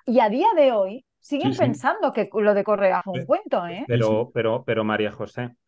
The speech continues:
Speaker 3: ¿cuántas veces, cada vez que se produce una lesión,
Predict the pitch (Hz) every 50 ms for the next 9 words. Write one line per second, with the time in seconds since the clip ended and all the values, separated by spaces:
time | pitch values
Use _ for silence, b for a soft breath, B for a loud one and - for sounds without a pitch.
0 | _ _ - 120 120 127 127 156 147 135 135 147 147 147 143 - 170 170 170 -
1 | _ - 110 104 101 117 113 110 - 127 131 - 135 131 123 117 120 127 127 -
2 | 135 127 120 117 117 117 113 113 - 123 127 139 165 -